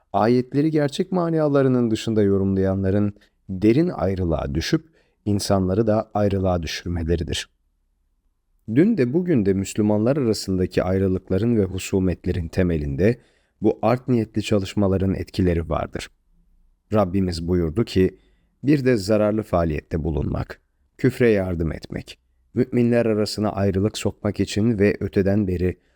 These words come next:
Allah ve Resulüne karşı savaşanlara üs olsun diye bir mescid yapanlar vardır. Bunlar, 'Bizim iyilikten başka hiçbir kastımız yok.' diye de mutlaka yemin ederler. Ama Allah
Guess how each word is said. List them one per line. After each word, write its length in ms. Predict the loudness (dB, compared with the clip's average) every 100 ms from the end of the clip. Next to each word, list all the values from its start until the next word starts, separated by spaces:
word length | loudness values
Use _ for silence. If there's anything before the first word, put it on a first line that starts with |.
| _ -6
Allah 340 | 0 0 0 0
ve 120 | 0
Resulüne 500 | 0 0 0 0 -2
karşı 380 | -2 -2 -2 -4
savaşanlara 880 | -2 -2 -2 -2 -2 0 0 0 -4 _ _ _
üs 180 | -8 -6 0
olsun 480 | 0 0 -2 -2
diye 240 | 2 0 2
bir 100 | 0
mescid 420 | 0 -2 -2 -2
yapanlar 600 | -2 0 0 0 -2 -4
vardır. 380 | -6 -4 -6 -8 _ _ _ _ _ _ -4
Bunlar, 440 | 0 0 -2 -6 -10 _ _ -10
'Bizim 440 | -2 0 2 0 -2
iyilikten 540 | -2 -2 -2 0 0 0
başka 300 | -2 -2 -2
hiçbir 380 | -2 -4 -6
kastımız 560 | 0 -2 0 0 0 0
yok.' 280 | -4 -4 -20 _ _ 0
diye 220 | 2 4
de 200 | 2 -2 _ _ -4
mutlaka 480 | -4 0 -2 2 2
yemin 400 | 2 2 2 2
ederler. 520 | 0 -4 -6 -14 -16 _ _ _ _ _ _
Ama 240 | -2 0 2
Allah 400 | 0 2 0